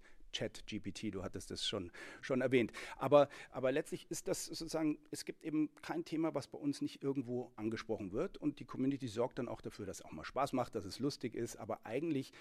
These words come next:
ist die Qualität der Antworten dann sehr hoch und die durchschnittliche Antwortzeit ist auch, äh, enorm, da sind wir irgendwo so bei viereinhalb bis fünf Minuten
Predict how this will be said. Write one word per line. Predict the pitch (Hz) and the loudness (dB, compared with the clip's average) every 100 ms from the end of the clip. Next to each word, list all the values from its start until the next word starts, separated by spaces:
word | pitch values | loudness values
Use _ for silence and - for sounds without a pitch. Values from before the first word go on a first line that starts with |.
| - - | -20 -12
ist | - - | -10 -10
die | |
Qualität | - 107 101 101 190 196 | -6 -4 -4 0 0 2
der | 123 | 0
Antworten | - - 120 117 110 | 0 -2 -2 0 -2
dann | 104 101 | -2 -4
sehr | 95 101 90 | -2 -4 2
hoch | 170 208 - - - | 0 0 -8 -20 -12
und | 120 | -6
die | |
durchschnittliche | 117 175 165 127 120 107 | 0 2 2 0 0 -2
Antwortzeit | 139 165 151 135 123 | -2 -4 -4 -2 -2
ist | 117 | -2
auch, | - 131 - | -2 -4 -2
äh, | 117 104 | -2 -2
enorm, | - 98 104 160 | -2 -4 -2 -2
da | 120 104 | -2 -2
sind | 123 | -4
wir | 123 | -4
irgendwo | 107 123 117 | -2 0 0
so | 110 117 | -2 -2
bei | - 107 | 0 -2
viereinhalb | - 135 131 113 - | 0 0 2 -2 -6
bis | 98 | -10
fünf | - 107 113 | -6 -4 -2
Minuten | 98 101 110 101 | -2 0 -2 -4